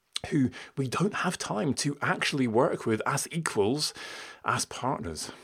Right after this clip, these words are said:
Uh, they, uh, may be affected, uh,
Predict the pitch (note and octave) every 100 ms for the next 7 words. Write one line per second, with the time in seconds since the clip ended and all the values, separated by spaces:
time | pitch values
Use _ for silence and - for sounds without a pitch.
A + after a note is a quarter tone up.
0 | - - - G#2 G#2+ - A#2+ A2+ A#2+ B2
1 | A#2 - - - - A#2+ A#2 A2+ A#2 A2+
2 | A#2+ A#2+ B2+ A#2+ - F3+ - G2 - -
3 | - E2 - F4+